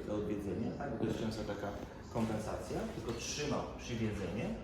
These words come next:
i wykonywał ruch bardziej w czystym zakresie zgięcia w stawie łokciowym. Także w tym momencie to tyle i zapraszamy do subskrypcji, czy zachęcamy do subskrypcji kanału Habilis na YouTubie.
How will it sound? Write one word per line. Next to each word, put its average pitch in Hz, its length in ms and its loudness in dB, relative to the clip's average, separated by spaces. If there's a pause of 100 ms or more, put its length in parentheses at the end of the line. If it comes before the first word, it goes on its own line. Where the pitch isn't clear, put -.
(420)
i 117 320 -2
wykonywał 135 500 4
ruch - 180 -2
bardziej 135 380 4
w - 100 -2
czystym 139 400 0
zakresie 110 420 0
zgięcia 104 460 0 (460)
w - 60 -10
stawie 90 280 -2 (280)
łokciowym. - 420 -6 (1700)
Także - 280 0
w - 80 -2
tym 120 120 0
momencie 110 420 2
to - 300 -2
tyle 175 420 6 (520)
i 123 40 -2
zapraszamy 135 580 8
do 120 100 6
subskrypcji, 151 880 6
czy 110 60 -2
zachęcamy 143 720 8
do 123 120 4
subskrypcji - 680 0
kanału 110 480 10 (580)
Habilis 120 640 4
na 110 100 4
YouTubie. 98 440 2